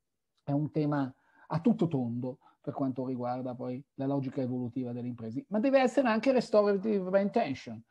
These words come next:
cioè deve essere capace di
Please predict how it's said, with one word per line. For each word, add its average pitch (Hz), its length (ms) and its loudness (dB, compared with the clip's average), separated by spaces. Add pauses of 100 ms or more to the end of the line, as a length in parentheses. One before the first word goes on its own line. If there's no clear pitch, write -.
(300)
cioè 190 140 6
deve 202 160 8
essere 208 340 6
capace 220 880 4 (140)
di 208 300 2